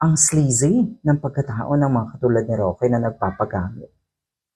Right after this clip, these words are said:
Nagpapagamit kayo, hindi nyo alam? <laughs> Galit, no? Pero totoo, nakakagalit din minsan yung mga taong ganito na nagpapagamit. Wala kayong totoong kakayahan.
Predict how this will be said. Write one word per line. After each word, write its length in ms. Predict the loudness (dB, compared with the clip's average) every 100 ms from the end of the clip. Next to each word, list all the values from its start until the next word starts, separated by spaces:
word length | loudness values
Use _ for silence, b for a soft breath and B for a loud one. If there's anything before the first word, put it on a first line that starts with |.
| _ 4
Nagpapagamit 1200 | 4 4 6 6 6 4 6 6 6 4 -2 4
kayo, 320 | 6 6 4
hindi 240 | 2 2
nyo 80 | 4
alam? 560 | 6 8 8 6 2 -2 -10 _
<laughs> 400 | 4 4 4 4
Galit, 320 | 4 4 0 -4
no? 160 | -8 -10 _ _ _ _ _ _
Pero 160 | 2 4
totoo, 560 | 6 6 6 4 2
nakakagalit 720 | 0 2 2 2 6 6 6 2
din 240 | 0 2
minsan 320 | 2 2 2 4
yung 160 | 4 2
mga 160 | 4
taong 240 | 4 4 2
ganito 320 | 0 0 0
na 160 | 2
nagpapagamit. 880 | 2 2 2 2 2 0 -4 -8 -12 _ _ _ _ _
Wala 240 | 8 8
kayong 320 | 6 2 -2 -4
totoong 320 | -4 0 -2
kakayahan. 640 | 0 2 2 2 0 -2